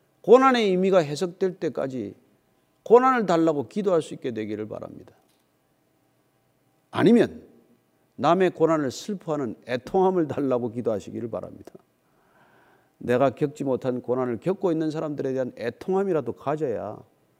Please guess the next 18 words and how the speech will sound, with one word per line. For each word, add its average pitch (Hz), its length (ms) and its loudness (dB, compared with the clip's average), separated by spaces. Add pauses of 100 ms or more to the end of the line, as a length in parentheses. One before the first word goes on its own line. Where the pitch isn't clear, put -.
(340)
우리는 120 520 -4 (600)
믿음의 160 460 -2
공동체가 120 880 -6 (960)
어떤 170 720 -2
유혹도 120 800 0
이겨낼 160 400 -4
수 - 160 -14
있기 - 220 -14
때문입니다. - 560 -18 (1400)
지금 127 680 -4 (240)
힘들어서 202 540 0
기도조차 185 580 -4
못하는 123 360 -6
사람들이 117 560 -8 (880)
사방에 160 640 -2
지금 - 240 -14 (920)
뭐 143 320 2
다 - 140 -12